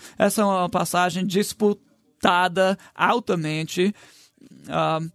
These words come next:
e há diversas interpretações. De fato, pela história da igreja, a maioria, ah, <clears throat> essa passagem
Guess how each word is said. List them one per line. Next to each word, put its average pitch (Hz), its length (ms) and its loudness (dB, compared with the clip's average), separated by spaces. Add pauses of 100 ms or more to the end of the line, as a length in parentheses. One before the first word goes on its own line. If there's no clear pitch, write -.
(140)
e 185 380 2
há 170 280 0
diversas 175 520 -4
interpretações. 165 1000 -2
De 160 100 -8
fato, 180 440 -2 (240)
pela 185 300 4
história 214 400 0
da 185 160 2
igreja, 170 440 0
a 185 60 0
maioria, 170 560 0 (160)
ah, 160 300 -8 (100)
<clears throat> - 1120 -14
essa 196 240 0
passagem 185 640 0